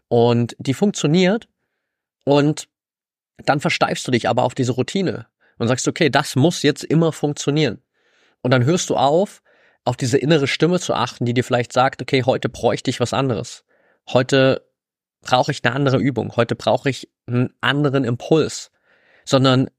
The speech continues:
du bist einfach nur versteift auf diese Routine, sagst, „Okay, das mache ich jetzt immer, das habe ich mit meinem Mentaltrainer ausgearbeitet, das ziehe ich jetzt durch, das muss funktionieren.“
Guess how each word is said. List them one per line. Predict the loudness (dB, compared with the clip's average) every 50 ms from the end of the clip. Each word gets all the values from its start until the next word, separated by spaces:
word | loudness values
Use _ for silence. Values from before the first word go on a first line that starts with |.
| -4 -2
du | 0
bist | 0 0 0 0
einfach | 0 -2 0 -2 -2 0
nur | 0 0 0
versteift | 0 -4 -2 0 0 0 0 0 -2 -4
auf | -4 -2
diese | 0 0 0
Routine, | 0 -2 -2 -2 -4 -2 -2
sagst, | -2 -2 -2 -4
„Okay, | -2 0 0 2
das | 2 0 -2 -2 -4
mache | -6 -6 -6
ich | -6 -8
jetzt | -8 -6 -2
immer, | 0 0 0 2 0
das | 0 -2
habe | -2 -4
ich | -2
mit | -4 -4 -2
meinem | -2 -2 -2
Mentaltrainer | -2 0 0 -2 -2 0 -2 0 0 2
ausgearbeitet, | 0 -2 0 0 2 2 4 2 2 2 0
das | -2 -2 -2
ziehe | -4 -2
ich | 0
jetzt | 0 -2 -2 0 0
durch, | 0 0 0
das | 0 -6 -6 -2
muss | 2 2 2 0
funktionieren.“ | 0 -2 -2 -2 0 0 0 2 4 4 2 2 0